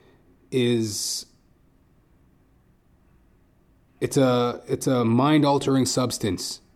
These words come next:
That means when you take it, it's gonna alter your mind. And when you alter your mind,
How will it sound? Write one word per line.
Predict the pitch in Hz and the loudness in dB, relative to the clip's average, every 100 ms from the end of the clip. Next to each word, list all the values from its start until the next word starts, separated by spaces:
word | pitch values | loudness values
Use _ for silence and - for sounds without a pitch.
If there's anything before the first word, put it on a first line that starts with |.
| _ _ _ _ | _ _ _ _
That | 127 | 0
means | 123 139 123 | 4 4 4
when | 127 123 | 4 4
you | |
take | 117 147 147 139 | 2 2 2 2
it, | 120 | 0
it's | 110 | -2
gonna | 131 127 | -2 0
alter | 123 131 131 | 0 0 0
your | 123 | 0
mind. | 117 117 117 107 90 - _ _ _ _ | 2 2 0 -2 -6 -12 _ _ _ _
And | 131 | 2
when | 131 | 4
you | 131 | 6
alter | 127 147 - | 6 4 4
your | 135 | 4
mind, | 123 135 147 127 110 107 | 4 4 2 2 0 -2